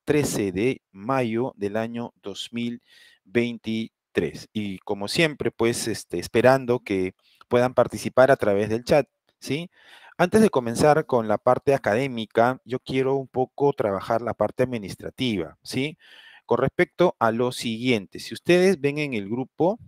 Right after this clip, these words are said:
lo voy a enviar también a través del, de este chat. Ahora sí. A través de este chat, yo les estoy enviando todos los accesos del grupo número tres, ¿sí?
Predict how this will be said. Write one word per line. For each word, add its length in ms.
lo 120
voy 160
a 40
enviar 300
también 480
a 80
través 460
del, 340
de 120
este 240
chat. 320
Ahora 260
sí. 180
A 80
través 300
de 60
este 200
chat, 280
yo 200
les 120
estoy 260
enviando 480
todos 300
los 200
accesos 640
del 160
grupo 580
número 500
tres, 580
¿sí? 360